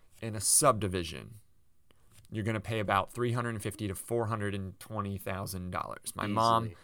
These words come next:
Speaker 1: has her house on the market right now for four hundred thousand dollars, and it's, like, in a nice gated um, fifty-five plus community,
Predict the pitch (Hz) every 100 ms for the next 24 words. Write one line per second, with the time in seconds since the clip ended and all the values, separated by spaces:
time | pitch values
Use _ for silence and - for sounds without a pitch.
0 | - - 110 107 - 127 120 113 104 113
1 | 104 104 104 - 101 101 98 98 - 92
2 | - - 104 95 98 92 98 98 101 98
3 | 95 98 98 - - - - 101 98 -
4 | 101 - 104 101 98 101 - 101 98 95
5 | 101 - - - - - 101 92 90 98
6 | - 110 - 104 101 95 - 92 - -